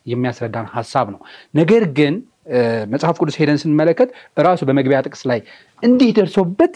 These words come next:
አንድ ሰው እንዴት ሊያመሰግን ይችላል ይላል። መግቢያ ጥቅሳችን ላይ «የእግዚአብሔር ዝማሬ በባዕድ ሀገር እንዴት ይዘመራል? ያለህን ተወረህ፣ ተበልተህ፣ ህፃናቶችህን ተማርኮ እንዴት ይዘመራል?» ብሎ ተና-፣ ተና-፣ ሲናገር እንመለከታለን። መዝሙር ዳዊት ምዕራፍ ሠላሳ፣ መቶ ሠላሳ ሰባት ነገር ግን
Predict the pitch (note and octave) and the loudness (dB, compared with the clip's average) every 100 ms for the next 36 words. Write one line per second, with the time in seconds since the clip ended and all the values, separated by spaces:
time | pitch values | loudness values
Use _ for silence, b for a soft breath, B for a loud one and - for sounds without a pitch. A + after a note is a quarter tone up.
0 | - b b b - A#3+ G3+ F#3+ C4 B3 | -10 b b b -2 0 2 2 2 4
1 | B3+ A#3 A3+ G#3+ G#3 F3+ F3+ F3 A3 C#3 | 2 2 2 2 0 -2 -2 0 0 -2
2 | G#2 G#2+ C3 C#3+ C#3 - B2 A#2 B2 G#3+ | -8 -4 0 2 0 -2 -2 0 2 4
3 | G#3+ A3 G3 F#3+ G#3 C4+ A3+ G3 F#3 F3 | 4 2 2 2 2 4 4 4 2 0
4 | A#3 G#3 D#3+ A#2 G#2 F#2 b b b b | -2 -4 -4 -6 -8 -10 b b b b
5 | b b b _ _ _ B2 D#3 F#3+ A#3 | b b b _ _ _ 0 2 4 2
6 | G#3 G#3+ F#3+ E3 B2 _ _ _ _ _ | 2 2 4 0 -4 _ _ _ _ _
7 | - E3+ G3+ F#3+ C#3+ - _ _ D#3 F#3 | 0 4 4 4 -2 -2 _ _ -2 2
8 | F#3+ G3 G3+ A3 G3+ F#3+ G3 F#3+ - G3 | 2 2 0 0 0 2 2 0 2 2
9 | - - b b b _ A3+ A#3+ C#4 C#4+ | 2 -4 b b b _ 2 4 4 2
10 | A3 G3 F#3 G3+ F#3 F3+ F3+ C#3 D#3 D3+ | 0 0 2 2 2 2 0 0 -2 -2
11 | C#3 C#3 D3 G3 D#3+ C#3+ D#3 C#3+ C3+ B2+ | -4 -2 -4 -4 -10 -8 -2 -2 0 -2
12 | B2 A#2 B2+ A#2 A#2 B2+ A2+ A#2 B2 A#2 | -2 -4 -4 -6 -4 -6 -4 -6 -6 -8
13 | A2+ A2 - B2+ B2 A#2 A2 G#2 G#2+ B | -10 -12 -10 -10 -8 -10 -12 -14 -16 B
14 | B B D#3+ F#3 D#4 C#4+ G#3+ A3+ | B B 0 2 2 2 2 2